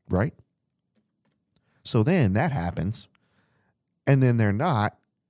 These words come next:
and then, well, you know what? I guess they just lack faith. I guess they, they just weren't strong enough. You see the cycle that we, that we do with people sometimes, and no wonder people leave. Because what have they seen? That. They've seen that.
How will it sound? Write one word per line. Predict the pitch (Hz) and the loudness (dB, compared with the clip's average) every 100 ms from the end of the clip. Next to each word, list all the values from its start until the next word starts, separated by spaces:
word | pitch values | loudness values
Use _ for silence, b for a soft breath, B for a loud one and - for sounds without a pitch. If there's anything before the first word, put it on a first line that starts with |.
| - | 0
and | 139 | 2
then, | 127 123 | 2 4
well, | 120 117 | 2 2
you | 120 | 2
know | 113 | 2
what? | 117 | 2
I | 98 | 2
guess | 101 107 | 0 -2
they | - 104 | 0 -2
just | 101 101 | -2 0
lack | 98 98 | -2 -2
faith. | 90 85 | -2 -2
I | 92 | -4
guess | 92 107 | -4 -4
they, | 101 | -4
they | 98 98 101 | -4 -4 -2
just | 110 110 | -4 -4
weren't | 92 98 | -6 -8
strong | - 90 85 | -8 -8 -8
enough. | 82 - - - _ _ _ _ _ _ _ _ _ _ _ _ | -8 -12 -14 -20 _ _ _ _ _ _ _ _ _ _ _ _
You | - | -4
see | 101 120 | -2 0
the | 98 | -2
cycle | - 98 104 104 | -2 -2 0 0
that | 101 - | 0 0
we, | 104 101 | -2 0
that | 98 87 | 0 2
we | 98 | 2
do | 98 | 0
with | 107 | 0
people | - 120 117 | -2 -4 -6
sometimes, | 117 117 120 131 b b - | -6 -4 -6 -6 b b -2
and | 120 | 2
no | 107 | 2
wonder | 104 151 139 | 2 0 0
people | 107 - 131 | -2 0 0
leave. | 147 339 98 - _ _ _ _ _ _ _ _ _ - | 0 -4 -6 -10 _ _ _ _ _ _ _ _ _ 0
Because | 139 123 | 2 2
what | 113 139 160 | 2 4 4
have | 127 139 | 2 2
they | 135 131 | 2 0
seen? | 120 175 160 90 76 | -2 -4 -4 -4 -4
That. | 80 78 73 - - _ _ _ _ _ _ _ _ _ _ _ _ _ _ | -6 -6 -6 -12 -18 _ _ _ _ _ _ _ _ _ _ _ _ _ _
They've | 107 107 | 0 0
seen | 143 143 | 0 -2
that. | 135 - | -2 -6